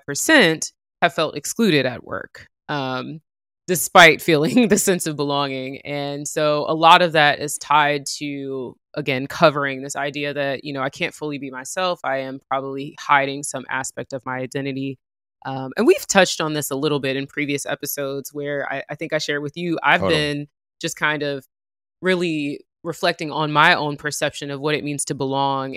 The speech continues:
Speaker 1: and do I really need to belong in the workplace? And I, if you asked me a few years ago, I'd been like, "Yes, absolutely. I want everyone to feel like they can belong and they can a hundred percent be themselves." Now my perspective is drastically different in that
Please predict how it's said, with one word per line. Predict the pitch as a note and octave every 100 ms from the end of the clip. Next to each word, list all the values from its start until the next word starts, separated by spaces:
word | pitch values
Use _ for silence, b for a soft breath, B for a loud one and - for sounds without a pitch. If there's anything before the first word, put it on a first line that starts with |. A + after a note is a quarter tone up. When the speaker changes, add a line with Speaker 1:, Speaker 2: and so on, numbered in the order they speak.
| -
Speaker 1:
and | C#3 C3+ C3+ C3+ C3+ - _ -
do | D#3 F3+
I | G#3+
really | F#3+ E3 G3 C4
need | B3 F#3+ -
to | A#3+
belong | C4+ C#4 D4
in | D4
the |
workplace? | D4+ D4+ - E4 E4 - - _ _ _ _ _ _ _ -
And | F#3
I, | F#3 F#3+ F#3 - - - - _ -
if | G3 A#3
you | A#3
asked | A#3+ A3+
me |
a | G#3
few | G#3
years | F#3 D4
ago, | C#4 F3
I'd | D#3+
been | D3+
like, | C#3
"Yes, | E3 A#3+ -
absolutely. | D3+ - D3+ F3+ D#3 B2+
I |
want | C#3+ D3+
everyone | E3+ G3 D3+
to | C#3
feel | D#3+ D3 C#3+
like | D3 C#3
they | C#3+
can | D3
belong | C#3+ E3 G3+ F3+
and | D#3+
they | D3+
can | C#3+
a | C#3+
hundred | E3 E3
percent | D3+ - -
be | D3
themselves." | C#3+ C#3+ F3 E3+ D#3 C#3+ - _ _ _ _ _ _ _ -
Now | E3 F3 G#4
my | F4 C#4
perspective | C4 - A3 - F3+
is | D#3+ C#3+
drastically | D3+ E3+ F#3 E3+ - C#3+
different | B2+ D3 - - C#3+ - -
in | D3 D3
that | D3 C#3+ C3+